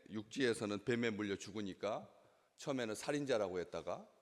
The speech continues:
그다음에 조금 몸이 붓든지 거품을 물고 쓰러져 죽을 줄 알았는데 죽지 않으니까 신이다. 갑자기 살인자에서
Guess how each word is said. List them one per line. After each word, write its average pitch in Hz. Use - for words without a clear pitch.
그다음에 98
조금 110
몸이 131
붓든지 135
거품을 135
물고 123
쓰러져 143
죽을 120
줄 120
알았는데 107
죽지 -
않으니까 117
신이다. 123
갑자기 123
살인자에서 139